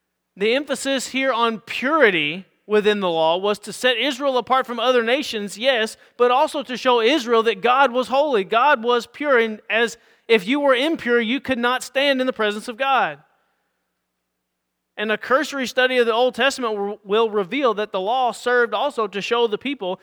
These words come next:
that they could never be pure of their own effort. They could never keep the law perfectly. They could not keep the law on their own. They needed a heart change.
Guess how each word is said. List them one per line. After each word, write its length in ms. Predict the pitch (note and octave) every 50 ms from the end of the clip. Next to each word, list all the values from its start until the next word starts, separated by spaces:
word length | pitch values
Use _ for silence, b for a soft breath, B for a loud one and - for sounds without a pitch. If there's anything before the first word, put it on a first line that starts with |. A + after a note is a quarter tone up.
| b b
that 160 | - G#3 G3
they 160 | F#3+ A#3+ C#4
could 160 | - A#3+ A#3 G#3+
never 260 | A3+ C4+ D4 C#4 B3+
be 160 | A3 B3+ C4
pure 320 | - - - D4+ D#4 B3+
of 160 | A3 G#3+ A3 G3+
their 200 | A3+ A#3 A#3+ A#3+
own 180 | B3 B3 A#3+
effort. 400 | B3 C#4+ - - G3 - - - _ _ _
They 160 | - G#3+ B3 A#3+
could 220 | - C4 B3 A3
never 360 | G#3+ A3+ C4 D4 C#4 B3+ A#3+
keep 300 | - - - C4+ C#4+ -
the 100 | - B3
law 300 | A#3 A#3 C4 C4 B3 A3+
perfectly. 640 | A3 - - C4 C#4+ - - G3 - D#3 C#3+ B2 B2 _ _ _ _ _ _ _ _ _ _ _ _ _ _ _ _ _ _ _ _ _ _ _ _ _ _ _ _ _ _ _ -
They 100 | F3+ A#3
could 220 | - - C4 B3
not 180 | A#3+ A#3+ A3 -
keep 220 | - B3+ C4+ -
the 100 | D4 B3
law 240 | G#3+ G3 G3 G#3 G3+ F3+
on 180 | G3 G3+ A3 A#3
their 160 | A#3+ A#3 G#3+
own. 380 | A3 C4+ C4+ A#3 G3 F#3 G3
They 180 | G3+ G#3 A3+ A3+
needed 480 | A3 A3 B3 C#4+ D4 C#4 A#3 G#3+ G#3 G#3
a 140 | G#3 G3+
heart 440 | F#3 D3 - - A3+ A#3+ A#3 A3+ -
change. 720 | - - - A#3+ A#3+ A3 F#3+ D#3+ C#3+ C3 B2+ - - -